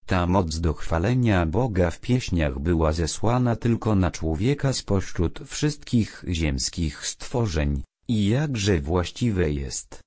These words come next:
aby używał on tej mocy do chwalenia Króla Królów.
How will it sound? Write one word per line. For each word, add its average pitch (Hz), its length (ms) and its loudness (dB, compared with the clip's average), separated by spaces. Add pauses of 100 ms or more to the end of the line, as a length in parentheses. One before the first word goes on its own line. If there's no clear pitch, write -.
(120)
aby 82 360 0
używał 80 560 0
on 71 320 -2
tej 82 220 2
mocy 90 400 2
do 92 180 2
chwalenia 120 580 2
Króla 135 420 4
Królów. 82 680 -2